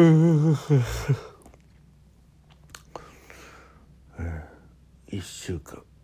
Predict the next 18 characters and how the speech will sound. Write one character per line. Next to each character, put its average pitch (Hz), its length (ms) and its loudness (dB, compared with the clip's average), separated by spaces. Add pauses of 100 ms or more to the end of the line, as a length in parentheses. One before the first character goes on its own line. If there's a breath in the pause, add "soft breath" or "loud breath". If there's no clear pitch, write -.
(140)
は 104 220 -10
い。 - 80 -12 (320)
と 110 100 -10
い - 20 -8
う 98 40 -8 (100)
こ 95 60 -12
と 90 80 -10
で 90 60 -14
ね、 95 140 -14
昨 - 120 -6
日 160 80 0
は 151 160 2
結 - 180 -10
局 95 480 -6 (180)
ラ 120 180 0
イ 135 60 2
ブ 117 140 -6
も、 82 320 -10